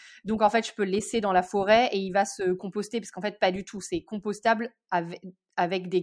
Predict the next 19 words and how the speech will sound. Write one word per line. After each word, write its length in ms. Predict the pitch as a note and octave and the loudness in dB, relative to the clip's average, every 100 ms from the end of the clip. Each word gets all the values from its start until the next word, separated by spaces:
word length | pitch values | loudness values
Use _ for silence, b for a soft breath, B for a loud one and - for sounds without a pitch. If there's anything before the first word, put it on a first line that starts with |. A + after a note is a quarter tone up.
| - | -2
des 140 | F3 F3 | -6 -6
critères, 600 | - A3+ - A3+ A#3 A3+ | -6 -6 0 2 2 0
euh, 260 | F3+ F3 E3+ | -2 -2 -2
et 80 | F3 | -2
des 140 | F3+ F3+ | -2 -2
conditions 500 | A3+ G#3 G#3+ - G#3 | -4 -6 -6 -8 -4
bien 180 | F#3 | -2
particulières 600 | G3+ G3+ - - F#3+ G#3+ B3+ | 0 -2 -4 -12 -4 -4 -4
qui 140 | - | -16
sont 180 | - F3+ | -10 -8
généralement 600 | E3+ G3+ F#3+ F#3+ G3+ A#3 b b b b - | -6 -2 0 0 -2 -6 b b b b 0
pas 100 | A#3+ | 0
du 140 | G#3+ | 2
tout 180 | A3 - A3 | -4 -4 -4
écrits 280 | G#3 - | -4 -4
sur 180 | A3+ - | -4 -2
les 160 | F3+ F3+ | -2 0
emballages. 520 | F3+ F3+ F3+ C4 F3+ _ b b b b F#3 | 2 4 4 0 -4 _ b b b b -4
Euh, 380 | F3 E3+ E3+ | -4 -4 -8